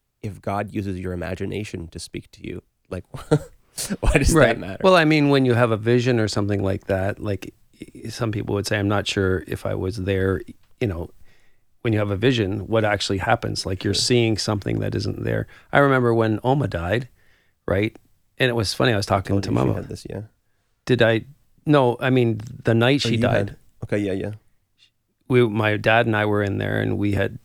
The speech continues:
Speaker 2: um, we had just sung Amazing Grace, and we'd prayed. And then about probably five minutes, maybe ten minutes before she died,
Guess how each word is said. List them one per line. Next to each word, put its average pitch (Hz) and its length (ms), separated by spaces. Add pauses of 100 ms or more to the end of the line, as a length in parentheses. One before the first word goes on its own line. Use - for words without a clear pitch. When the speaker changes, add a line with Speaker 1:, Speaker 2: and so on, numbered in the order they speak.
(120)
Speaker 2:
um, 104 480 (540)
we 113 140
had 101 180
just 107 280 (400)
sung 107 260
Amazing 104 400
Grace, 123 360
and 117 80
we'd 104 160
prayed. 113 400 (720)
And 117 120
then 104 380 (140)
about 104 320 (100)
probably 120 380 (200)
five 104 440
minutes, - 640
maybe 104 300
ten 110 280
minutes - 260
before - 300
she - 160
died, 57 340